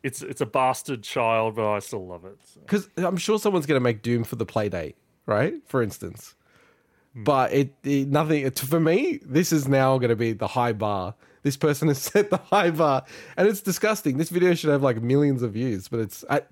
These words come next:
Speaker 2: yeah, I don't wanna comment on, I, I feel like if someone packages all of this stuff up, it will get a lot of views 'cause it's, it's very engaging, like, what this guy's done. So I'm excited.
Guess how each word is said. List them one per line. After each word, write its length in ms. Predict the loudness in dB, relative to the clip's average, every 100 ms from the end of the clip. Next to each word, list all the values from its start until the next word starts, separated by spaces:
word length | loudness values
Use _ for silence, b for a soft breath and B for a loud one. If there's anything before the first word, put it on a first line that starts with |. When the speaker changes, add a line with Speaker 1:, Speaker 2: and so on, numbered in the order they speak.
| _ -20 -14
Speaker 2:
yeah, 280 | -6 -4 -2
I 40 |
don't 100 | -4
wanna 140 | -6
comment 340 | -6 -8 -8 -8
on, 160 | -10 -2
I, 220 | 0 2
I 40 |
feel 120 | 2 2
like 140 | 2
if 200 | -2 -6 B B
someone 300 | 0 2 2 -2
packages 600 | -4 -2 -2 -2 -2 -4
all 220 | -4 0
of 80 | 0
this 100 | -2
stuff 220 | -2 0
up, 320 | 0 0 0 -2
it 60 |
will 80 | -2
get 160 | 0 0
a 40 |
lot 140 | 0 -4
of 80 |
views 460 | -6 -10 -12 -18 -20 _ b b b
'cause 140 | -4 -4
it's, 140 | -4
it's 280 | -2 -4 -6 -14
very 460 | -6 0 2 2 0
engaging, 540 | -4 -6 -6 -6 -8
like, 180 | -10 -10
what 120 | -8
this 180 | -8 -10
guy's 280 | -8 -8 -8
done. 280 | -8 -8 -10
So 380 | -8 -8 -8 -10 b b b b b b b
I'm 300 | -4 -2 -2
excited. 680 | -8 -6 -2 0 2 0 -2